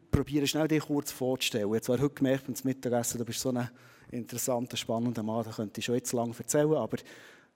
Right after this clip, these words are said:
dein Name ist Franz Gfeller, du kommst von Worb. Da ist ein Geschäft dort, eine Holzbaubude, es hat, glaub ich, sogar Angestellte da heute von dir, wo einen habe ich gesehen. Ähm, du hast eine Familie, vier Kinder, du hast Grosskind. Ähm, du bist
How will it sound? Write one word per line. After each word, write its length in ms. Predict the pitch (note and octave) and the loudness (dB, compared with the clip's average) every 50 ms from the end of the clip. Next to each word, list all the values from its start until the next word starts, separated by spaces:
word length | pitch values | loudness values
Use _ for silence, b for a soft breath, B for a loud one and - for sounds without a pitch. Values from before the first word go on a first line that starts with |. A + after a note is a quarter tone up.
| _ - | _ 2
dein 80 | C#3+ | 4
Name 140 | C#3 C#3 C#3+ | 6 6 6
ist 100 | B2+ - | 4 4
Franz 300 | - C3+ C3 C#3 C3 - | 4 4 4 4 2 2
Gfeller, 280 | - C#3+ C#3 D3 C#3+ C#3 | 4 6 6 6 6 4
du 60 | C3 | 2
kommst 220 | - B2+ A#2+ - | 0 -2 -2 -2
von 120 | - B2 B2 | -2 0 4
Worb. 360 | C3 C3+ D3 D3 D#3 - - - - B B B B B B B B - | 4 6 4 4 2 -4 -10 -14 -16 B B B B B B B B 0
Da 100 | C3 B2+ | 0 2
ist 220 | B2 - - - - - | 2 2 0 0 -2 -4
ein 60 | A#2+ - - - - | -4 -2 0 0 0
Geschäft 440 | - - D3+ C#3 D3 D#3 - - - | 2 4 4 4 4 2 -2 0 2
dort, 320 | C#3+ C#3+ D3 C#3+ - - | 4 4 2 0 0 -4
eine 80 | B2+ A2 | -2 2
Holzbaubude, 800 | B2+ C3+ C#3 - - - C#3+ C3+ C3+ C3 C3 - C#3+ C3+ - C#3 | 2 0 0 -2 -2 -2 2 2 2 2 0 -2 -6 -2 0 -2
es 100 | A#2+ A#2 | 0 0
hat, 80 | A2+ - | -2 -4
glaub 140 | A#2 A2 | -4 -4
ich, 60 | - - | -4 -4
sogar 220 | A#2+ B2 A2+ A2+ A2+ | -2 -2 0 2 2
Angestellte 560 | A#2+ C3 C3+ - - D3 C3+ C3 C3 - C3 | 2 0 0 -2 -2 -2 -2 -2 -2 -4 -4
da 200 | C#3+ B2+ B2+ A#2+ | -2 0 0 0
heute 300 | B2 C3 B2+ - - B B B B B B - | 0 -2 -4 -4 -12 B B B B B B -8
von 160 | - B2+ A#2+ | -6 -4 0
dir, 280 | C3 B2+ B2+ A#2+ A#2+ | 2 2 2 2 2
wo 80 | A2 A2 | 0 2
einen 220 | A2 A2+ A#2 A#2 | 2 2 2 2
habe 100 | A#2 A2+ | 0 -2
ich 60 | G#2+ - | -2 -2
gesehen. 320 | - - A2+ A#2 C3 C#3+ B B B B B B B B B B B B B | 0 0 2 0 0 -2 B B B B B B B B B B B B B
Ähm, 240 | A#2+ B2 A#2 A#2 A2+ | 0 2 2 2 2
du 80 | G#2+ C3 | 2 2
hast 120 | B2 - | 2 2
eine 60 | A#2+ | 0
Familie, 520 | - A#2 A#2 B2 D3+ E3 F3 F3 E3+ E3+ D#3 | 0 0 2 4 4 6 6 6 6 4 4
vier 180 | - C3 B2+ | 2 0 0
Kinder, 380 | - - - E3 E3 E3 C#3+ B2+ | 0 2 4 4 4 4 2 -2
du 0 | |
hast 100 | - - | -2 0
Grosskind. 840 | - D3 D3+ - - - - - E3+ E3+ E3+ F3+ E3+ - - - - B B B B B B B B _ | 2 2 2 2 0 0 2 4 4 4 4 2 -2 -4 -8 -10 -14 B B B B B B B B _
Ähm, 300 | A#2 A#2 A#2 A2+ A#2 A2+ | -2 0 0 0 -2 -2
du 100 | - D3 | -2 -2
bist 460 | C#3+ D3+ C#3 C3 - - - - - | 0 2 2 2 2 2 2 0 0